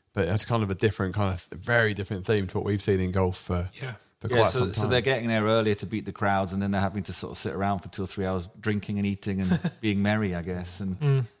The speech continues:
Speaker 3: yes, it, you know, I think it, it is appealing. I think, uh, you know,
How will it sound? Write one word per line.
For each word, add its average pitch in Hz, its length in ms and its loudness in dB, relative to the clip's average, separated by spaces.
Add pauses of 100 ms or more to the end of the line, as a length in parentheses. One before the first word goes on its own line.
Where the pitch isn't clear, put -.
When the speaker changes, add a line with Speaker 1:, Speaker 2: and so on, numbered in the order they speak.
(140)
Speaker 3:
yes, 156 220 -8
it, - 280 -12
you 143 120 -8
know, 113 100 2
I 117 80 4
think 123 240 -2
it, 117 100 -2
it 131 180 0
is 147 160 4
appealing. 101 380 -4
I 92 80 -2
think, 101 240 -4
uh, 95 220 -2
you 71 180 -10
know, 92 160 -6